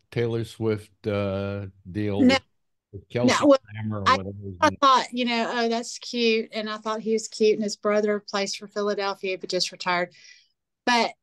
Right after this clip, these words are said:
Speaker 2: I kinda, you know, just like, whatever. I always really just naturally root for the N F C team because Atlanta Falcons are in the N F C. So I've just kind of always been an
Speaker 1: Yeah.
Speaker 2: N F C person.
Speaker 1: Yeah.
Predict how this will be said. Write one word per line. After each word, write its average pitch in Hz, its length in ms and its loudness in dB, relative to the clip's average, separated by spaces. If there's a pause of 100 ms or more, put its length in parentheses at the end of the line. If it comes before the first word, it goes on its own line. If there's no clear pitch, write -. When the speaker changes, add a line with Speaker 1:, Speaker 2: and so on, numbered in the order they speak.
Speaker 2:
I 240 120 0
kinda, 269 540 0
you 247 140 -4
know, 226 180 -2
just 226 260 -12
like, 233 140 -6
whatever. 240 680 2
I 240 220 4
always 285 480 2 (240)
really 233 320 2
just - 240 -10
naturally 208 460 -2
root 190 220 -6
for 202 120 -8
the 170 100 -2
N 170 120 -2
F 175 120 -2
C 196 240 -2
team 226 320 4
because 185 260 -4
Atlanta 180 560 -2 (240)
Falcons 196 480 0
are 190 60 -2
in 185 80 -2
the 185 80 -2
N 185 100 -2
F 190 120 -4
C. 190 340 0
So 190 160 -4
I've 180 80 -4
just - 180 -8
kind 185 180 -4
of 165 100 -4
always 170 320 0
been 170 140 -8
an 160 80 -6
Speaker 1:
Yeah. 156 60 -6
Speaker 2:
N 175 80 -4
F 175 120 -4
C 226 200 0
person. 247 240 -2 (580)
Speaker 1:
Yeah. 104 120 -16